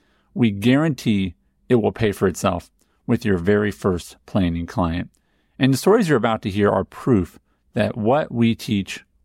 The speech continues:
works. Our next How to Charge Live event is in September at our offices outside of Nashville, Tennessee. And if you're ready to start charging for your time,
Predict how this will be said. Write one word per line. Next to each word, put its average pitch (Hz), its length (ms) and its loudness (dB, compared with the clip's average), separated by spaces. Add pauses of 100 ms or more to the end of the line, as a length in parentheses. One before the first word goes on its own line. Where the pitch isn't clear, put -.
works. - 540 -4 (580)
Our 117 180 0
next 127 380 2
How 143 140 2
to 123 80 2
Charge 113 260 0
Live 98 240 2
event 90 380 0
is 104 120 0
in 98 120 0
September 117 500 -2
at 110 100 0
our 90 120 2
offices 92 340 -4
outside 98 440 -2
of 82 60 -6
Nashville, 92 580 0
Tennessee. 87 580 -2 (540)
And 113 80 0
if 110 100 -2
you're 123 100 2
ready 180 220 2
to 170 80 2
start 117 220 2
charging 107 680 0
for - 140 -4
your 98 160 2
time, 87 360 0